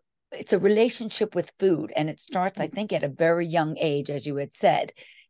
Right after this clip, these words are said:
Speaker 1: that,
Speaker 2: Mm-hmm.
Speaker 1: that we don't always have a healthy relationship with food.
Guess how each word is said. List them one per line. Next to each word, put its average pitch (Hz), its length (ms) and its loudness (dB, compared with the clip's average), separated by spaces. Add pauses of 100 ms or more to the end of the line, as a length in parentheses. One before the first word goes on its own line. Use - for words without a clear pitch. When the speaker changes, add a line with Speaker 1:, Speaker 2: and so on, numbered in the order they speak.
Speaker 1:
that, 175 240 4
Speaker 2:
Mm-hmm. - 280 -8
Speaker 1:
that 170 180 2
we 170 140 -2
don't 185 300 -2
always 175 340 -2
have 160 180 -6
a 151 60 -2
healthy 165 420 -4
relationship 143 760 -6
with - 240 -12
food. 147 360 -4